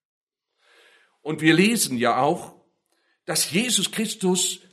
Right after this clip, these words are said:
zu seinen Jüngern sagte, sie sollen sich doch trösten lassen. Viele Menschen brauchen an diesem Tag heute Trost, weil sie dieses Vollbracht Jesu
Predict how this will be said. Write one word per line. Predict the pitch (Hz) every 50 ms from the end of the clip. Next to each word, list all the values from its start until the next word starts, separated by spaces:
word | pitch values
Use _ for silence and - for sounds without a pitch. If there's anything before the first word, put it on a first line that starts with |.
| _ _ _
zu | - - 185
seinen | 175 180 175 180 190 175 151 123
Jüngern | 127 208 233 233 196 147 139 127
sagte, | 107 - 143 135 151 180 180 - - - - 190 196 185 170 - - - - _ _ _ _ _ _
sie | 123 113 170 226 226 208
sollen | 135 117 165 190 220 233 233 214 185
sich | 135 117 196 196 - - -
doch | - 185 170 - - - - _ _ -
trösten | - 165 175 233 254 262 240 - - - - 165 156
lassen. | 135 120 104 - - - 90 - _ _ _ _ _ _ _ _ _ _ _ _ _ _ _ _ _ _ _
Viele | - 240 254 202 165
Menschen | 151 147 151 - - 147
brauchen | 147 147 147 147 151 147
an | 135 127 -
diesem | 175 180 151 147 131 120
Tag | - 139 135 135 135 -
heute | 139 131 127 131 - - -
Trost, | - 117 110 110 - - - - _ _ _ _ _ _ _ _ _ _ _ _ _ _ - - _ _ -
weil | - 160 185 208 156
sie | 156 180 196 175
dieses | - 190 208 202 - 185 170 -
Vollbracht | - 170 180 165 160 - 165 156 175 208 220 - - - - - 131
Jesu | - 165 180 185 143 - - - 165 170 185 180 175